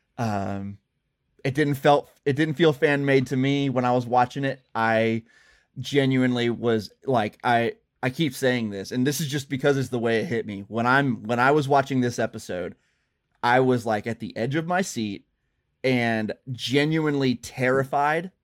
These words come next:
because of Vader, and also, like, I have to see what happens here. And also kind of, it was heartbreaking to see Obi-Wan rolling around in those flames like that. Like, it, it was disturbing to me.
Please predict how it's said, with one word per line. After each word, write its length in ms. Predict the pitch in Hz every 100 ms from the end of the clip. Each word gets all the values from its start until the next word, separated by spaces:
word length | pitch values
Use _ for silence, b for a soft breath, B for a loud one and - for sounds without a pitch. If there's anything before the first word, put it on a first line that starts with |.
| -
because 380 | 131 131 131 123
of 160 | 131
Vader, 460 | 113 107 101 101 104 _ _ _ _
and 360 | 139 127 120 120
also, 460 | 131 131 131 131
like, 420 | 120 110 104 - _ _ _ -
I 100 | 123
have 260 | 113 117 -
to 80 |
see 200 | 127 127
what 220 | 120 110 104
happens 400 | 104 104 110 95
here. 340 | 104 101 98 b b b -
And 240 | 139 131
also 340 | 147 170 208 240
kind 220 | 240 202
of, 160 | 131 _ _
it 200 | 190 202
was 220 | 185 214 208
heartbreaking 640 | 143 120 120 117 113 120
to 80 | 120
see 260 | - 180 175
Obi-Wan 520 | 147 175 175 165 131
rolling 340 | 123 135 151
around 380 | 135 120 123 135
in 80 | 135
those 180 | 120 113
flames 460 | - 117 131 135
like 220 | 117 90 -
that. 180 | 85
Like, 160 | 113 127
it, 200 | 160 - _ _ _ -
it 180 | 165 160
was 460 | 160 143 101 - _
disturbing 640 | 117 139 - 135 127 98 -
to 100 | 92
me. 260 | 76 55